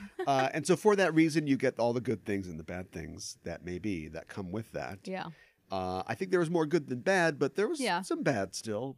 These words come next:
Speaker 2: Mm-hmm.
Speaker 1: And f-, I, the, the sort of calculation of it, I don't know if it was that or if it was just me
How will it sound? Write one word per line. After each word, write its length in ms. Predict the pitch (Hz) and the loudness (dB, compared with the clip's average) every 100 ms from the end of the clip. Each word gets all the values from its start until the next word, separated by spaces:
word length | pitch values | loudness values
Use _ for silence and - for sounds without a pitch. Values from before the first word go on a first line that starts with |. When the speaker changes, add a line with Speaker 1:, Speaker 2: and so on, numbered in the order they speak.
| _ - | _ -10
Speaker 2:
Mm-hmm. 320 | 190 - - | -10 -4 2
Speaker 1:
And 260 | 156 175 180 | 2 0 -8
f-, 160 | - - - | -14 -20 -18
I, 260 | - - 147 131 | -16 -16 -14 -4
the, 120 | 160 | -2
the 160 | 139 151 | 0 0
sort 220 | 185 160 | 2 2
of 80 | - | 4
calculation 680 | 170 160 139 135 170 196 | 2 4 2 2 2 0
of 160 | 196 202 | 0 0
it, 220 | 226 - _ _ _ _ _ - | -2 -4 _ _ _ _ _ -8
I 60 | 151 | 2
don't 60 | |
know 80 | 180 | 2
if 80 | 170 | 4
it 80 | 135 | 2
was 120 | 135 | 2
that 300 | 139 139 143 | 2 4 2
or 120 | 127 | 0
if 100 | 127 | 0
it 60 | 117 | -2
was 100 | 107 | -4
just 160 | 120 | -6
me 440 | 107 117 120 117 | -4 -2 0 -2